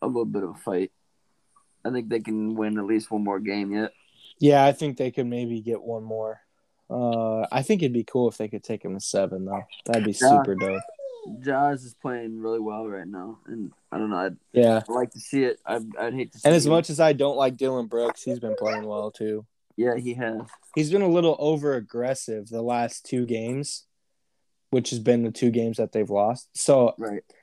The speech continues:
Speaker 2: what I th-, he just needs to just pull, just rein it in just a little bit because he picks up so many fouls because he's so aggressive, which in the regular season, they're gonna let some of that stuff go. But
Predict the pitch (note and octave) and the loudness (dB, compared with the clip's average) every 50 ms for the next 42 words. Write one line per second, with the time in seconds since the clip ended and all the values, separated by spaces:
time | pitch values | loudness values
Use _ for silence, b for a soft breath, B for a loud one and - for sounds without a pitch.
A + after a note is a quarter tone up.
0 | b b b _ - B2+ C3 C3 B2+ A#2 A#2 - - - _ _ - - - - | b b b _ 2 4 6 6 6 4 2 -2 -8 -20 _ _ -18 -10 -4 -2
1 | F3+ E3+ G3 F3+ D#3+ - F#3+ F#3+ E3 - - C#3+ A#2+ A#2+ - _ - - C3 - | 0 2 2 0 0 0 0 -2 0 0 -2 -4 -4 -6 -10 _ -8 -6 -6 -6
2 | - - _ _ - - C#3+ C3 - - C3 - B2 A#2+ - A#2+ A#2+ C3 C#3+ D3 | -8 -12 _ _ 0 2 2 2 2 -2 -4 -4 -4 -4 -4 -2 0 2 4 4
3 | D3+ D3+ D3 C#3 C3 A#2 G#2+ A2 A2 - - G#2 G2 A2 A#2+ B2 C3+ C#3 D3 D3+ | 4 4 2 2 2 0 0 -4 -8 -10 -8 -8 -4 0 2 2 4 4 6 6
4 | D#3+ E3 E3 D#3+ D#3 D#3 D3 C3+ C3 C3+ C3+ D3+ E3 - _ _ _ _ _ _ | 8 8 8 8 8 6 6 4 2 2 2 2 0 0 _ _ _ _ _ _
5 | _ _ _ _ - C3+ B2 - D#3 C#3+ - D3+ C3+ B2 - - E3 D#3+ - - | _ _ _ _ -6 -2 2 4 4 4 4 0 -2 -2 2 2 2 2 2 2
6 | E3 D3 - - _ _ _ _ _ _ _ _ _ _ _ _ _ C3 - - | 2 2 2 0 _ _ _ _ _ _ _ _ _ _ _ _ _ _ -10 -8
7 | - - E3+ D3+ D3 C#3+ C#3+ C#3 C3+ C3 A#2+ - - B2+ A#2+ A#2+ A2+ G#2+ G#2 - | -2 4 4 6 6 6 4 2 0 0 -2 -2 -2 -2 -2 0 -2 -2 -4 -6
8 | - A#2+ A2 - - A#2+ A2 - - - - B2+ A#2+ B2 - - C#3 C3+ B2+ A2 | -8 -10 -8 -4 -2 -2 -2 -4 -8 -6 -4 -4 -4 -4 0 2 4 4 4 4
9 | F2+ - A2+ A2+ A#2 A#2 - - D3 D3 C#3+ - b b b b b b b - | 2 -2 -4 -4 -4 -4 -2 0 0 0 0 -2 b b b b b b b 4
10 | D3+ C#3 - D3 D3 D3 C#3 B2+ A#2+ A2 B2 C3 C#3+ D3 D#3 D#3 D3 C3+ A#2+ - | 4 4 4 4 4 4 4 4 4 6 6 6 6 6 4 4 2 2 0 -2
11 | - - B2+ C#3 D3 C#3+ D#3 E3 E3 E3 D#3+ - _ _ - - - - - - | -2 0 0 0 2 0 0 -2 -2 -4 -6 -10 _ _ -16 -16 -16 -16 -10 -2
12 | - D#3+ D#3+ E3 D#3 D3 D3+ D3+ C3+ - - D#3 D3 C3+ C3 B2+ A#2+ - - - | 0 2 4 6 6 8 6 6 4 2 -2 -4 -2 -2 -2 -4 -4 -6 -4 -4
13 | C3+ A#2+ A#2+ A#2+ - A#2 A#2+ A2+ G2+ E2+ F#2 - - G#2+ G#2+ G2+ | -4 -4 -4 -6 -8 -6 -6 -6 -6 -10 -12 -12 -10 -8 -8 -8